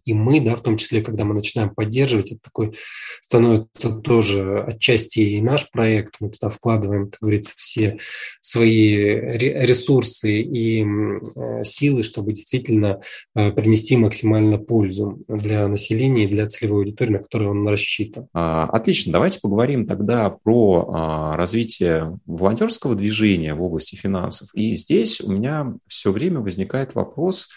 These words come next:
Speaker 2: как поддерживать мотивацию тех, кто занимается, а, финансовым просвещением, любой волонтерской деятельностью на добровольных началах. В чем их энтузиазм, в чем их мотивация?
Speaker 1: Э, спасибо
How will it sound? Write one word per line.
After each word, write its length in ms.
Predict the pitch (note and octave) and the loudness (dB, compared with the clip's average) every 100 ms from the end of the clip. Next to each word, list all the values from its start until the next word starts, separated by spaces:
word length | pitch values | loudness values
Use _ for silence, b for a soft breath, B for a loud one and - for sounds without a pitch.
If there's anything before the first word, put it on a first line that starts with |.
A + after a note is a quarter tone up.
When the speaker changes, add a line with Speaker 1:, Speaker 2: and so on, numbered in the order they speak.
| B B B - | B B B -4
Speaker 2:
как 340 | C3+ A2 - | -2 -2 -2
поддерживать 720 | E2+ E2+ G#2+ F2+ E2 D#2 D2 - | -4 2 2 2 -2 -6 -10 -6
мотивацию 760 | F#2+ - G#2+ F#3+ G3 - A#2 | -6 -2 0 0 0 -2 -4
тех, 400 | - - B2+ F3 - | -4 -2 0 -2 -4
кто 300 | - C3 A#2+ | -4 -2 -2
занимается, 1040 | F2 E2+ A2 C3 A#2+ - - F#2+ F2+ D#2+ B B B - | -4 -2 -2 -2 -2 -2 0 0 0 -4 B B B -6
а, 180 | E2 D#2 | -4 -4
финансовым 600 | - G#2+ F#2+ - E2 D2+ | 2 2 2 0 -4 -6
просвещением, 1000 | - - - - - D#3+ D3 B2 G2+ E2+ | -8 -6 -4 -2 4 4 4 2 2 4
любой 280 | A2+ A2 D#2+ | 4 6 4
волонтерской 520 | D#2+ E2 F#2+ - F#2+ | 0 -2 -4 -4 -2
деятельностью 640 | G#3 A3+ F3+ C#3 - F3 - | 0 0 0 -4 -4 -4 -2
на 320 | B2 E3 C3 | -4 -2 -2
добровольных 520 | F2 F2 A2+ G2+ G2 | -2 0 0 -4 -6
началах. 480 | G2 - F2+ - - | -8 -6 -6 -6 -14
В 60 | - | -12
чем 300 | - D#3+ F3 | -2 0 2
их 240 | A#2+ A#2+ - | 0 -4 -4
энтузиазм, 600 | G2 - F#2 F2 - - | -6 -4 -4 -4 -6 -12
в 60 | - | -2
чем 240 | B2+ C#3+ | -2 0
их 240 | G#2+ G#2 G2 | -4 -6 -6
мотивация? 580 | - F#2 F2 - - _ _ - | -8 -6 -6 -8 -14 _ _ -6
Speaker 1:
Э, 200 | G#2 G2+ | -4 -4
спасибо 360 | - A2 - | -4 -4 -4